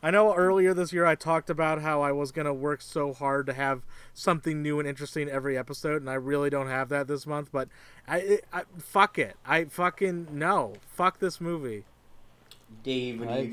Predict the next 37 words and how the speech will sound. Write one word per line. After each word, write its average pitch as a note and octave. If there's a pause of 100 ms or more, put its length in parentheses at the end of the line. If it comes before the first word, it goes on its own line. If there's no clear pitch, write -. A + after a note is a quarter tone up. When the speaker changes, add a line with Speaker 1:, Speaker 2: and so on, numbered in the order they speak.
Speaker 2:
got? A2+ (640)
Speaker 3:
So, E3+
I, E3+
um, C#3 (180)
I -
was D#3
gonna A3
ask D#3
because C3+
it, B2+
it's C3
kind A3+
of, F#3
like, C#3+
a C3
weird B2+
thing C3
that A#2+
I've G#2+
been A2
noticing, A2
but G#2 (1040)
what, A3+ (360)
uh, B2+ (460)
i-, E3
is D3
Waffles G#3
male F3+
or C#3+
female? A#2 (1200)
Speaker 2:
Oh, C#3+
girl. C#3+ (1700)
Speaker 3:
But F#3
Speaker 2:
She's -
frozen F#3+
with F3+
fear. -